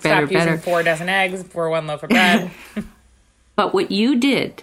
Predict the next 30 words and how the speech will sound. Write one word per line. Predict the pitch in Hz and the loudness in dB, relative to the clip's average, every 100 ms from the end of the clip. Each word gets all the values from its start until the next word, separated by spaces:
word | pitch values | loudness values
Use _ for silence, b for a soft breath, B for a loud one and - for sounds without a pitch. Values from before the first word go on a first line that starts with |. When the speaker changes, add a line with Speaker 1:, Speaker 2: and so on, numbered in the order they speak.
| - | -4
Speaker 2:
the | 165 | 0
last | 170 202 - | 0 0 -2
few | 208 | -4
years, | 190 185 147 - - | -2 -2 -2 -6 -2
I | 170 | -2
would | 165 | 0
love | 185 190 | -2 0
for | |
you | 185 | 0
to | 156 | 0
share | - 156 151 | 0 0 0
it | - - | -2 -8
with | - 147 | -8 -4
our | 139 | -2
listeners, | 143 143 139 - | -2 -4 -8 -6
because | 139 139 139 - - | -10 -6 -8 -8 -4
it | |
was | 165 160 | -2 -2
just | - 151 139 - - | -2 -4 -2 -8 -14
fantastic. | _ - 110 - 110 - - _ _ | _ -4 -4 -2 -4 -6 -16 _ _
Speaker 1:
Well, | - 311 294 - _ | -6 -4 -4 -8 _
Speaker 2:
Uh, | 147 | -8
Speaker 1:
we | 277 302 | -8 -6
did | 320 | -6
a | 349 | -4
couple | 294 269 | -4 -4
different | 254 247 220 | -4 -4 -6
themes. | 202 185 214 214 | -4 -4 -6 -4
So, | 196 190 185 180 170 | -2 0 2 0 -2
um, | - 185 175 175 170 165 | -2 0 0 -2 -4 -12